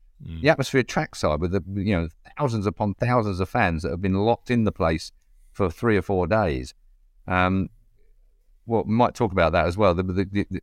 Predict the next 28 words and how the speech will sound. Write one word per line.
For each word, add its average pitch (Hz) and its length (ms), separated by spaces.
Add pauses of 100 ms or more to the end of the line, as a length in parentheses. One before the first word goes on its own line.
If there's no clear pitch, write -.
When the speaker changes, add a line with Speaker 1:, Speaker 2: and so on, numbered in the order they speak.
Speaker 2:
two 170 160
hundred 135 200
seventy-eight 113 540
odd 101 180
thousand 98 540
people, 95 340
they 80 140
reckon 82 260
they 87 100
had 85 120
trackside - 460
collectively 85 600
over 82 200
the, 78 120 (300)
over 87 220
the 87 80
weekend. 80 500 (300)
Um, 90 440
the, 104 200
the 98 80
biggest, 107 640
they 85 160
say, 80 400 (420)
um, 90 220
crowd 95 320
ever 95 400
at 90 180
trackside. 71 540